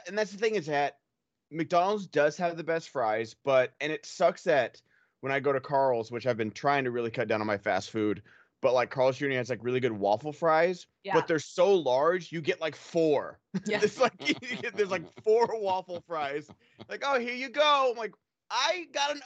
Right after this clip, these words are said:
Speaker 1: upcharge for this shit. Like, what is happening?" <laughs>
Speaker 2: They take up too much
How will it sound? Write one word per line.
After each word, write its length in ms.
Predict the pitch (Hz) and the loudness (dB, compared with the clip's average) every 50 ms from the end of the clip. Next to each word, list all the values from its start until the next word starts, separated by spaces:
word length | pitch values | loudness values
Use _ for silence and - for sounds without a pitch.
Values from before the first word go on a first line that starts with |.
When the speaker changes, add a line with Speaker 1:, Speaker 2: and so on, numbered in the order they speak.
| 269 | 2
Speaker 1:
upcharge 680 | 302 359 370 370 - - - 269 233 214 208 196 175 - | 4 4 4 4 -2 -8 -6 -4 -2 -2 -4 -4 -8 -14
for 180 | - 196 208 | -12 -10 -10
this 180 | 190 185 175 160 | -8 -8 -10 -10
shit. 420 | - - - 202 185 165 143 127 175 | -10 -10 -6 -2 -2 -2 -2 -2 -6
Like, 120 | 190 196 | -8 -8
what 240 | - 240 247 320 453 | -8 -8 -6 -4 -4
is 140 | 453 381 - - | -4 -4 -2 0
happening?" 580 | 262 269 311 302 226 220 175 151 135 143 160 _ | 2 2 2 0 -2 -8 -8 -8 -10 -10 -12 _
<laughs> 380 | 190 190 _ _ _ 196 190 - _ _ _ _ - 196 196 _ - | -16 -18 _ _ _ -18 -18 -18 _ _ _ _ -20 -20 -18 _ -4
Speaker 2:
They 140 | 202 226 214 | -2 -2 -2
take 320 | 208 240 247 240 247 - | -2 -2 -2 -2 -2 -4
up 160 | 277 277 277 | -6 -6 -6
too 160 | - - 262 | -10 -8 -6
much 200 | 233 233 240 226 | -2 -2 -2 -2